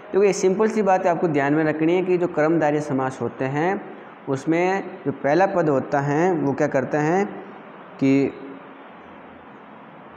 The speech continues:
विशेषता बताता है दूसरे शब्द की। ठीक है, तो ध्यान रखना है कि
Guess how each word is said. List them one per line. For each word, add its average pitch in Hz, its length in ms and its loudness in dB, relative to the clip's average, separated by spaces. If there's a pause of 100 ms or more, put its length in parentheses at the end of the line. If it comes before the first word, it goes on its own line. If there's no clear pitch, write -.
(2750)
विशेषता 165 500 0
बताता 139 400 0
है 160 120 4
दूसरे 143 360 2
शब्द 120 320 -2
की। 165 180 2 (1200)
ठीक 165 160 2
है, 208 140 2 (680)
तो 127 440 0
ध्यान 151 180 2
रखना 175 200 2
है 196 100 2
कि 170 460 2